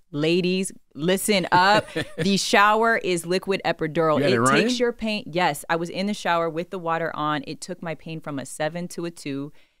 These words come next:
Speaker 1: It, why don't we tell women this? Why don't we talk about this? Why do we act like epidural is the only pain relief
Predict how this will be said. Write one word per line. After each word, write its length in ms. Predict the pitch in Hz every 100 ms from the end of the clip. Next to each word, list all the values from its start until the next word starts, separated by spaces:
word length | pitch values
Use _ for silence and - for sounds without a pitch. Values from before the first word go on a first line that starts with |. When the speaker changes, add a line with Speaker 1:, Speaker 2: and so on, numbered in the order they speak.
| _ _ -
Speaker 1:
It, 260 | 185 - - _ _ _ _ _ _ -
why 180 | 170
don't 140 | 190 190
we 100 | 202
tell 240 | - 165
women 260 | 151 143 139
this? 280 | 139 170 -
Why 160 | 160
don't 100 | 175
we 80 | 175
talk 300 | 170 156 147
about 240 | 139 135 156
this? 120 | 147
Why 120 | 151
do 60 | 170
we 100 | 180
act 240 | 156 160
like 120 | 156
epidural 380 | - 156 160 156
is 100 | 151
the 140 | 165 -
only 420 | 156 165 170 156
pain 300 | 139 - 165
relief 380 | 151 139 139 -